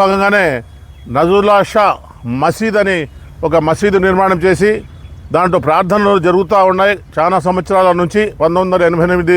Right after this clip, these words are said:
తొంభై, తొంభై సంవత్సరంలో కట్టినారు. దాంట్లో జరిగే నమాజుల నుంచి వచ్చే పుణ్యమంతా నజరుల్లా సాహెబ్కు చెందే విధంగా దువాలు చేయడం కూడా జరుగుతూ ఉంది. అదేవిధంగా ఈరోజు ఈ కాంపౌండ్ కూడా నిర్మాణం అయిపోయిన తర్వాత, పొద్దుటూరులో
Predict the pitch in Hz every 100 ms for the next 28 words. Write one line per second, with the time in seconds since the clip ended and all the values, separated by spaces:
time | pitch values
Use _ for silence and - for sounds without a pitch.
0 | 175 175 165 175 165 - 151 165 143 165
1 | 160 180 170 151 170 170 208 - - -
2 | - - - 160 175 175 165 185 220 190
3 | 139 - - - - 151 214 226 220 214
4 | 202 - 190 170 196 - 185 214 208 180
5 | 196 170 - - - - 143 175 208 214
6 | 202 196 190 165 175 185 185 180 175 185
7 | 180 151 - - - 120 151 190 202 170
8 | 180 170 175 151 151 143 151 123 120 -
9 | - - - - - - - 139 208 214
10 | 220 220 220 208 202 214 208 202 143 -
11 | - - 180 160 165 190 214 196 180 -
12 | 151 196 202 175 180 202 190 170 185 185
13 | 190 175 185 190 202 214 208 - - -
14 | - - 151 160 208 214 214